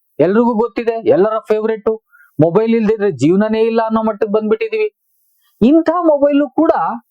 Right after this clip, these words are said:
ಸಮಯ ಸಿಗ್ತಾ ಇಲ್ಲ ಅನ್ನೋ ಮಾಡ್ಬಿಡುತ್ತೆ. ಹೇಗೆ? ಕೆಲವು ಸಾರಿ ಈ ಮೊಬೈಲ್ ಅನ್ನ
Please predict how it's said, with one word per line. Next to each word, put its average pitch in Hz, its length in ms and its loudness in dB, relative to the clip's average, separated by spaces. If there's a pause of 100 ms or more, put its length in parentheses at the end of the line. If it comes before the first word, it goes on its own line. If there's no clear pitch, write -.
(460)
ಸಮಯ 220 280 2
ಸಿಗ್ತಾ - 340 -4
ಇಲ್ಲ 196 140 -2
ಅನ್ನೋ 190 220 -2
ಮಾಡ್ಬಿಡುತ್ತೆ. 170 520 -2 (220)
ಹೇಗೆ? 180 300 0 (1000)
ಕೆಲವು 320 200 4
ಸಾರಿ 294 360 0 (960)
ಈ 277 80 4
ಮೊಬೈಲ್ 240 400 4
ಅನ್ನ 311 140 2